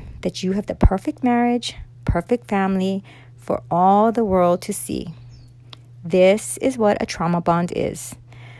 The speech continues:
This is two people stuck together by abuse. One will hold the other one captive, while the other one struggles with self-doubt,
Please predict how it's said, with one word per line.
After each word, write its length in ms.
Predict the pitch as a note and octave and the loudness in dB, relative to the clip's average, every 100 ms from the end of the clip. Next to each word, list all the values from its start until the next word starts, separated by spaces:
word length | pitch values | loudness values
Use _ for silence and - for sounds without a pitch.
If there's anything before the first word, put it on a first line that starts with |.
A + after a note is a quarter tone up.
| - - | -14 -8
This 140 | E3 | -6
is 160 | D#3+ - | -6 -4
two 220 | - A3+ | -2 -2
people 300 | - - D4+ | -2 0 0
stuck 480 | - - E3+ - - - - | 0 -2 -2 -2 -12 -18 -8
together 520 | A#3 F#3 F3 F3+ F3+ | -4 -2 2 2 2
by 160 | E3+ | 0
abuse. 640 | F3 F3+ C3+ C#3+ - - - - - - - - | 0 -2 -4 -6 -8 -12 -14 -18 -20 -20 -20 -10
One 440 | E3+ E3+ D#3 D#3+ | -4 0 0 0
will 140 | G3+ A#3 | 0 0
hold 240 | A3 G#3+ | 0 -2
the 120 | A3 | -2
other 240 | F3 F3+ G3 | -2 0 0
one 200 | F#3+ A3 | 0 -2
captive, 600 | - - - F#3 A#3 - - - - - - | -4 -6 -2 -2 -2 -6 -20 -20 -20 -12 -2
while 140 | E3+ | -2
the 120 | E3 | 0
other 200 | E3+ F#3+ | 0 0
one 240 | F#3+ G3+ G#3+ | 0 0 -2
struggles 640 | - E3+ E3+ F3 F3+ F3+ | -4 -4 0 0 0 -2
with 180 | D#3+ - | -6 -6
self-doubt, 720 | - F#3 A3 - F#3+ F3+ - | -4 -2 -2 -2 0 0 -2